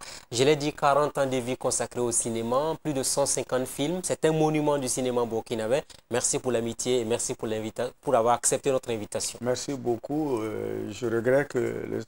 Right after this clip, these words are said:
Speaker 2: temps soit court parce qu'il y a beaucoup à dire.
Speaker 1: On pourrait vous
Speaker 2: C'est-à-dire,
Speaker 1: recevoir à
Speaker 2: ce
Speaker 1: nouveau.
Speaker 2: pays-là,
Speaker 1: Oui.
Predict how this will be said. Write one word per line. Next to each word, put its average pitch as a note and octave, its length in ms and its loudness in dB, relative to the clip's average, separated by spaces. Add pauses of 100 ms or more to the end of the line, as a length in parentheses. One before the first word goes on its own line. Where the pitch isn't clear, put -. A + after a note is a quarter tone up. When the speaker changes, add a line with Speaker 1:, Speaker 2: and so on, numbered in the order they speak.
(140)
Speaker 2:
temps C3+ 200 2
soit A#2+ 200 0 (100)
court D3 140 -2
parce A2+ 200 0
qu'il C3 100 0
y A#2 60 2
a A2+ 40 0
beaucoup B2+ 340 0
à B2+ 100 6
dire. D#3 340 2
Speaker 1:
On E3 140 -2
pourrait F3+ 220 2
vous F3+ 140 4
Speaker 2:
C'est-à-dire, E3+ 240 8
Speaker 1:
recevoir F3 240 8
à D3+ 80 8
Speaker 2:
ce D3 220 4
Speaker 1:
nouveau. C#3+ 160 6
Speaker 2:
pays-là, D#3 600 4
Speaker 1:
Oui. B2+ 260 -2